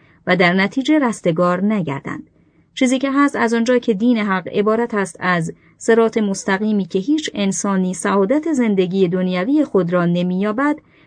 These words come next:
مگر با پیمودن این صراط و کسی که از آن منحرف شود جز سقوط در کانون فساد و افتادن در ورطه‌های هلاکت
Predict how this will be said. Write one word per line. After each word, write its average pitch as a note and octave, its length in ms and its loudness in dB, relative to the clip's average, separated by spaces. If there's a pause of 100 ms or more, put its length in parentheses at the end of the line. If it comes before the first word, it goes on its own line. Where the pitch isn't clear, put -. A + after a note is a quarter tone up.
(160)
مگر F#3 380 2
با F3+ 200 2
پیمودن F#3+ 600 0
این C#4+ 200 4
صراط F3+ 480 -2 (380)
و F#3 60 0
کسی G#3 320 -2
که G3 120 -2
از F#3+ 180 0
آن F#3+ 160 -2
منحرف F#3+ 500 -2
شود F#3+ 520 -2 (300)
جز F#3 200 2
سقوط F#3 560 0
در B3+ 200 0
کانون A3+ 500 0
فساد A3 540 0
و A#3+ 140 4
افتادن A#3 540 2
در A3 180 0
ورطه‌های G#3+ 600 0
هلاکت F#3+ 640 -2